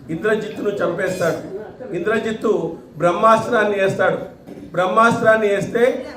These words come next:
బ్రహ్మాస్త్రానికి కట్టుబడతాడు, బ్రహ్మాస్త్రానికి కట్టుబడిపోతాడు. ఎందుకంటే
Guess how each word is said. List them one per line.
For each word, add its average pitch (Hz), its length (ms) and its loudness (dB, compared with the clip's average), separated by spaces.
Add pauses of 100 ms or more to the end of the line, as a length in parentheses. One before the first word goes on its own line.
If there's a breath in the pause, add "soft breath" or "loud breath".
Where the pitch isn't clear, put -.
బ్రహ్మాస్త్రానికి 226 840 -2
కట్టుబడతాడు, 202 680 0 (760)
బ్రహ్మాస్త్రానికి 208 1120 -2 (260)
కట్టుబడిపోతాడు. 208 680 4
ఎందుకంటే 196 800 0